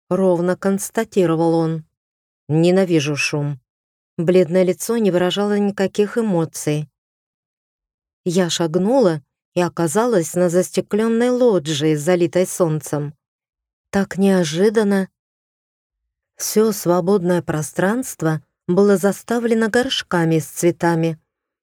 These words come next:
Возле плетёного столика по металлическому пруту тянулся ядовитый вьюнок. Какая прелесть! «Я не понимаю, что нужно этому растению»,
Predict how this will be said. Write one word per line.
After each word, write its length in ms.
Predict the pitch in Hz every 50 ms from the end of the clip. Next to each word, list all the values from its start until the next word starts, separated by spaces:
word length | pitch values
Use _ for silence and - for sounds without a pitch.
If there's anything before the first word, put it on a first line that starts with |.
| _
Возле 480 | - 156 156 175 175 143 156 165 170 180
плетёного 680 | - 180 185 185 - - 202 190 185 180 175 165 175 160
столика 720 | - - - 170 170 180 180 220 214 - - 233 233 220 _ _ _ _ _ _ _
по 120 | - 190 196
металлическому 1000 | 196 196 - 202 214 220 277 285 - - - 156 - - - 165 160 160 160 156
пруту 540 | - 165 165 170 - - 226 247 262 254 - _ _ _ _ _ _ -
тянулся 640 | - 196 180 185 196 220 247 247 226 - - 240
ядовитый 640 | 233 214 214 190 175 185 180 175 196 202 - 247 240 208
вьюнок. 800 | 233 240 240 254 254 233 196 175 170 160 156 - - - - _ _ _ _ _ _ _ _ _ _ _ _ _
Какая 600 | - 190 180 - _ - 208 220 214 202 190 185
прелесть! 800 | - - 180 185 196 214 220 208 180 175 165 - - - - - _ _ _ _ _ _ _ _ _ _ _ _ _ _ _ _ _ _ _ _ _ _ _ _ _ _ _ _ _ -
«Я 220 | 147 143 139 160 156
не 140 | 156 165 160
понимаю, 600 | - 165 160 160 160 160 175 196 208 180 151 143
что 240 | - - - 175
нужно 340 | 185 196 214 202 151 127 156
этому 360 | 143 143 135 - 143 147 151
растению», 800 | 151 165 165 160 - - - 160 151 147 147 143 139 147 147 -